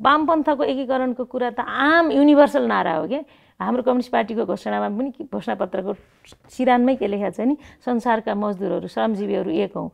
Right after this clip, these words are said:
यसको पक्षधरहरू एक हौँ, यसको हितको पक्षमा उभिनेहरू एक हौँ" भनेको छ नि। हो भने वामपन्थीहरूको एकीकरण र एकताको कुरा त युनिभर्सल कुरा हो, यो भइ नै रहन्छ,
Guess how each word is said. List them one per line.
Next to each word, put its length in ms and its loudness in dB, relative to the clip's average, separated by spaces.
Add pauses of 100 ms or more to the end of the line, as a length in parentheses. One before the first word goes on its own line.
(240)
यसको 240 4
पक्षधरहरू 680 0
एक 240 -4
हौँ, 120 -6
यसको 260 -2
हितको 440 2
पक्षमा 400 0
उभिनेहरू 520 -2 (240)
एक 180 2
हौँ" 180 -2
भनेको 220 -4
छ 100 -12
नि। 160 -8 (500)
हो 60 2
भने 180 4
वामपन्थीहरूको 800 4
एकीकरण 640 0
र 40 -2
एकताको 540 -2
कुरा 260 -4
त 100 -8
युनिभर्सल 640 0
कुरा 240 -4
हो, 60 -4
यो 160 2
भइ 240 4
नै 120 6
रहन्छ, 320 0